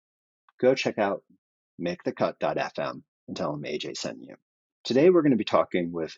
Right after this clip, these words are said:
Leon Winkles. Leon is one of the co-founders of I W B Agency.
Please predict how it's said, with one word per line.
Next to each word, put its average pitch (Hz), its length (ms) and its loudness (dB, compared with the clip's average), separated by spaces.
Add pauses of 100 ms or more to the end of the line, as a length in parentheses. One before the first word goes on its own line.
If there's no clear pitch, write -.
Leon 95 320 -4
Winkles. - 540 -14 (560)
Leon 151 400 8
is 101 720 2 (140)
one 101 240 -4
of 101 60 -4
the 90 80 -6
co-founders 92 720 2
of - 120 -10 (100)
I 110 140 0
W 95 420 -4
B 78 280 -6
Agency. - 640 -10